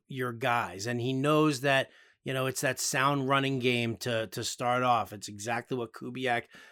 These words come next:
uh, and Dennison showed him. And then, you know, he didn't, you know, he, he had some creativity with the passing game, but you've got Thielen and you've got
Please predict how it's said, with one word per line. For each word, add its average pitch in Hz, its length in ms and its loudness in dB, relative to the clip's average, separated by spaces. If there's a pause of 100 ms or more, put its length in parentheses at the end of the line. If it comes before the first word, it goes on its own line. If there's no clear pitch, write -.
(160)
uh, 120 40 -4
and 123 400 2
Dennison 139 460 4
showed 190 360 6
him. 139 120 6
And 127 120 4
then, 143 200 2 (280)
you 151 120 0
know, 143 280 4 (680)
he 180 320 4
didn't, 175 300 8
you 165 120 2
know, 135 140 0
he, 143 260 -4
he 151 160 0
had 196 580 4 (400)
some 165 240 2
creativity 175 1000 8
with 151 380 4
the 147 80 -4
passing 208 640 4
game, 139 400 0
but 151 220 4 (300)
you've 165 160 0
got 175 220 8
Thielen 208 680 4
and 165 180 2
you've 160 240 2
got 156 460 4